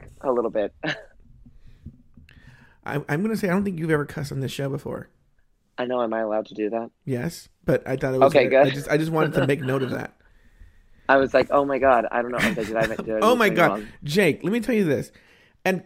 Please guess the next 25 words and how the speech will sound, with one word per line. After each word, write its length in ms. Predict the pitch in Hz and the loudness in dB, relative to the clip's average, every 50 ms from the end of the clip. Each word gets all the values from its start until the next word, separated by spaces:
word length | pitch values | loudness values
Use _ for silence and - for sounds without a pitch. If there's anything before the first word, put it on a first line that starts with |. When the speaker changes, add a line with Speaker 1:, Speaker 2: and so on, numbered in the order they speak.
| - - | 0 4
Speaker 2:
everyone 320 | 185 233 254 262 254 233 | 4 4 6 6 4 6
listening, 280 | 202 190 185 170 196 151 | 6 6 4 4 2 2
I'm 60 | - | 2
not 140 | 165 185 196 190 | 2 2 2 2
gonna 100 | 208 190 | 0 2
get 160 | 160 165 156 | 4 4 4
into 160 | 151 147 131 | 4 4 2
this 200 | 117 - - - | 2 0 -4 -6
'cause 120 | - - 131 | -6 -4 -4
this 20 | 135 | -4
has 80 | 156 139 | -4 -4
been 140 | 147 139 | -4 -4
the 60 | 127 127 | -4 -2
biggest 300 | 135 135 - 139 - - | -2 -2 -2 -2 -4 -4
topic, 300 | - 123 117 - - - | -4 -4 -4 -6 -8 -10
Jake, 180 | - - - - | -12 -12 -10 -10
on 60 | - 107 | -10 -10
the 60 | 135 | -10
show, 280 | - - 95 82 - - _ _ _ _ _ _ _ _ | -8 -8 -10 -10 -12 -16 _ _ _ _ _ _ _ _
is 320 | - 165 160 156 151 151 156 | -4 -2 0 2 2 0 0
a 80 | 147 | -2
couple 260 | - - 190 220 254 | -4 -4 -4 -2 0
of 80 | 247 196 | 2 4
weeks 240 | 175 196 - - - | 4 2 2 0 -4
ago, 380 | 131 - 117 - - - - | -6 -6 -6 -6 -8 -10 -14